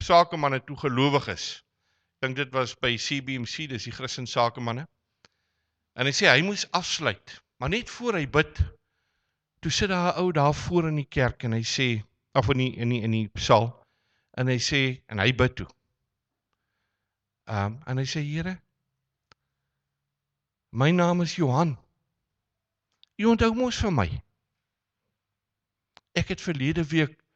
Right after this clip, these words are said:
tweede van voor af in hierdie selfde saal gesit. Ek het so 'n geel aan trui aan gehad, Here. En ek het toe my hart vir die Here gegee, vir u gegee. En ek het 'n afspraak met u vanaand, tien uur.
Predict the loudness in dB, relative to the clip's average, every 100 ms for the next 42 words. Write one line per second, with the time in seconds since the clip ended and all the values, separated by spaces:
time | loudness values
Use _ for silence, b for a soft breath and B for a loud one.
0 | _ _ -4 -2 -2 -2 -4 -2 0 0
1 | 0 -2 -4 -4 -4 -4 -4 -4 0 2
2 | 2 -2 -6 -6 -6 -10 -2 -2 0 -2
3 | -2 0 -2 -4 _ -2 0 0 -2 -4
4 | -4 -4 -4 -4 -4 -8 _ _ _ _
5 | _ _ _ _ -8 -6 -6 -8 -4 0
6 | 2 2 0 -4 -6 -4 -2 -2 -2 -6
7 | -8 -12 -14 b b b b b b -10
8 | -6 -4 -4 -6 -6 -10 -10 _ _ _
9 | _ _ _ _ _ -20 -20 b b b
10 | b 0 0 -2 -6 -4 -4 0 0 0
11 | -2 -4 -2 0 2 2 0 -2 2 2
12 | 0